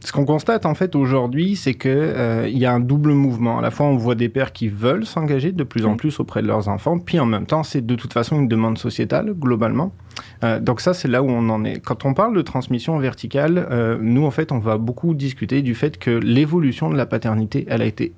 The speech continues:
Speaker 1: extrêmement rapide dans les dernières années. Euh, pour schématiser, pour le,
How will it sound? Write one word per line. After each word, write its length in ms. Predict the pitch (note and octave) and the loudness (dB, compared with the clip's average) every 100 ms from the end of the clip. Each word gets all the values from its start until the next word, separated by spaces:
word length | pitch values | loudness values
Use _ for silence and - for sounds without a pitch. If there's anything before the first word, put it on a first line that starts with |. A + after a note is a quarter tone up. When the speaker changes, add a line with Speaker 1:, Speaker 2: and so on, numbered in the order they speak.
| - | 0
Speaker 1:
extrêmement 640 | D#3+ - - B2+ A#2+ B2 | 0 -2 0 2 4 2
rapide 440 | A2+ A#2+ - D#3 D3 | 0 -4 -4 -6 0
dans 140 | A2+ | 0
les 100 | A2 | 0
dernières 440 | A2+ A2 B2 A#2+ | 0 0 0 0
années. 260 | A2 G#2+ D#3+ - - - - - - | -2 -2 -4 -8 -16 -16 -16 -8 -2
Euh, 260 | A2+ A#2 A#2 | 0 0 -2
pour 160 | - G#2+ | -4 0
schématiser, 600 | - B2 A#2+ A2+ A2+ B2 | 2 2 0 -2 0 0
pour 220 | A#2 G#2+ | 0 -4
le, 140 | G#2 | -2